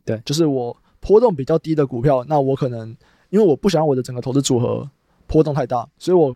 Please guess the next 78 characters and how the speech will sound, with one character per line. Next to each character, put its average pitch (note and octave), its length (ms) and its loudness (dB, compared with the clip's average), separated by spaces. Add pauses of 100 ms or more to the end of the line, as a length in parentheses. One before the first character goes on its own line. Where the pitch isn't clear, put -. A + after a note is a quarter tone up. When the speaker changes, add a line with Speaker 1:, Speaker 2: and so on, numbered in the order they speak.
Speaker 2:
波 - 180 -2
动 G3 200 4
率 E3+ 220 0 (220)
比 B2 160 -4
较 D#3+ 160 4
低， C3+ 400 -6
股 C3 160 -4
价 F3+ 180 4
涨 B2+ 200 -6
跌 B2+ 160 -4
幅 B2+ 180 -4
比 B2+ 120 -8
较 F3 120 4
少 C3 240 -2
的 A#2+ 100 -6
股 A2+ 160 -8
票， A#2+ 240 -2
我 C3 80 -2
可 D#3+ 140 -2
以 D#3 40 2
买 C#3 140 -4
比 A#2+ 60 -10
较 B2 140 -6
多。 A2 320 -12
那 D3 80 -2
这 F#3 100 0
样 F3 80 4
子 C#3+ 80 -4
就 - 80 -2
可 E3 60 2
以 D3 40 2
让 D#3 120 4
我 C3 80 -2
的 B2 80 -4
整 B2+ 180 -8
个 B2 80 -6
投 C3+ 100 -4
资 D#3+ 80 2
组 C#3+ 140 -4
合 A#2 160 -4 (100)
相 - 220 -4
对 F#3 100 4
而 C#3+ 100 2
言 B2+ 100 -8
是 C#3+ 80 -4
比 C3 60 -10
较 C3 100 0
稳 A#2 180 -6
定 C3 160 -4
的。 A#2+ 200 -14
那 F3 260 4
你 D#3 120 -6 (180)
提 D3 140 -6
到 F#3+ 140 4
啊， D#3+ 160 2
除 D3 220 -6
了 D#3 60 2
这 F3+ 100 -2
个 C#3+ 240 2
风 F#3+ 120 -4
险 F3 140 -2
控 D#3 160 -6
制 E3+ 80 -2
的 C#3+ 80 -2
用 D#3+ 100 0
途 C#3 140 -6
以 B2 60 -6
外， C3 240 0
还 D#3+ 100 2
有 G#3 60 4
很 G3+ 80 0
多 F3+ 100 0
人 E3+ 80 2
会 E3+ 60 0
去 E3 60 -10
做 E3 100 -2
套 C#3+ 240 -4
利， C3 180 0